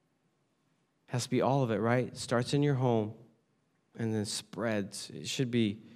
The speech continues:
it should be like those little seeds, but in a good way. So that's the challenge, is,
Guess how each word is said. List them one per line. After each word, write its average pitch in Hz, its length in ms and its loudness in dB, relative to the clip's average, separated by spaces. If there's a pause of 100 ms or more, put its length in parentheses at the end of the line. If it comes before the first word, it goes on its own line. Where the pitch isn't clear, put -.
(500)
it 131 120 2
should 175 240 4
be 151 100 8
like 123 200 6
those 120 180 4
little 120 180 4
seeds, 117 360 2
but 104 120 2
in 107 140 4
a 101 60 2
good 95 180 -2
way. - 240 -8 (1400)
So - 180 6
that's 196 220 10
the 190 120 8
challenge, 180 500 10
is, 123 240 0